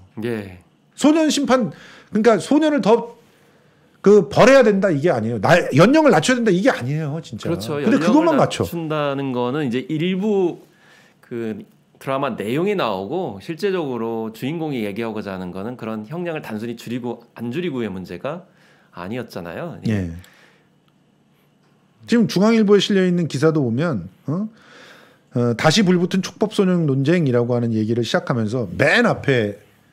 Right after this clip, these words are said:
Speaker 2: 내는 게, 어, "만으로 열네 살 안 되면 사람 죽여도 감옥 안 간다는데 그거 진짜예요?"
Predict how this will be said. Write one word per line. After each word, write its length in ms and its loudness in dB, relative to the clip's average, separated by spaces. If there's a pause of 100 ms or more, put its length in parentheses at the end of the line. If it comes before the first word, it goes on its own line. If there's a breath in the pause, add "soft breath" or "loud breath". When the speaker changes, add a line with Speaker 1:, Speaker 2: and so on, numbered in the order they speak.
(180)
Speaker 2:
내는 320 2
게, 280 -2 (640 soft breath)
어, 380 0
"만으로 400 6
열네 200 6
살 120 2
안 120 0
되면 160 0
사람 280 2
죽여도 220 0
감옥 240 -2
안 160 0
간다는데 480 -2
그거 200 0
진짜예요?" 540 -4